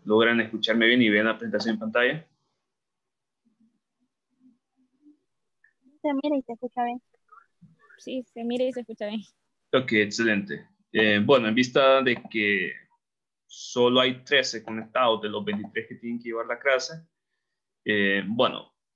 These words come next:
Speaker 1: esto sí genera un problema, porque si solo están viniendo trece y los otros diez no se están justificando porque están faltando, entonces, bueno, esto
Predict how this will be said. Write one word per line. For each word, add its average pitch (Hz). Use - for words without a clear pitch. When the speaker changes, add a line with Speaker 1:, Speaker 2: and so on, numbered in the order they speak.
Speaker 1:
esto -
sí 156
genera 147
un 139
problema, 104
porque 104
si 104
solo 135
están 120
viniendo 117
trece -
y 107
los 104
otros 120
diez 104
no 117
se 117
están 117
justificando 117
porque -
están 110
faltando, 127
entonces, 120
bueno, 117
esto 117